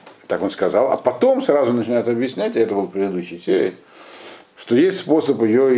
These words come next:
изнутри тоже пробудить у себя в человеке, в человеке, в самом. При помощи сверхконцентрации и такого глубокого погружения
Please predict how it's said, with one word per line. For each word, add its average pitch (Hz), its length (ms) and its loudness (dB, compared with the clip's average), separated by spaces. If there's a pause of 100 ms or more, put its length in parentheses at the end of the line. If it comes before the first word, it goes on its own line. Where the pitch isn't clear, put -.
изнутри 113 400 2
тоже 87 240 -2
пробудить 78 420 -8
у - 20 -18
себя 113 240 -14
в - 140 -18
человеке, - 320 -14
в - 100 -20
человеке, 67 440 -12 (680)
в - 20 -20
самом. 82 300 -6 (720)
При 92 120 -4
помощи 139 720 2 (320)
сверхконцентрации 123 1700 0 (140)
и 107 340 -2 (840)
такого 107 340 0
глубокого 131 640 2
погружения 110 800 2